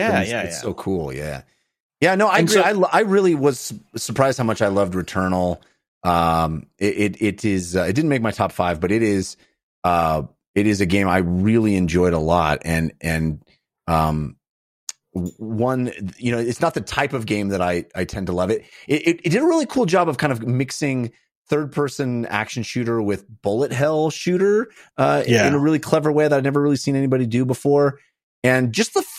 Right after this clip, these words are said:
Speaker 1: feel of shooting in that game is very satisfying.
Speaker 2: Yeah, I, I, I,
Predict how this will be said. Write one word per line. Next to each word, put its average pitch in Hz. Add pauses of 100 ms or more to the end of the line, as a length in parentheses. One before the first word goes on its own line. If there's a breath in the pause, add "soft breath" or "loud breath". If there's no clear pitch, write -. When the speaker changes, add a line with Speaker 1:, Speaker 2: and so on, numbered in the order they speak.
(120)
Speaker 1:
feel 151
of 117
shooting 135
in 78
that 67
game 67
is 67
very 107
satisfying. 64 (880)
Speaker 2:
Yeah, 117
I, 131
I, 143 (280)
I, 151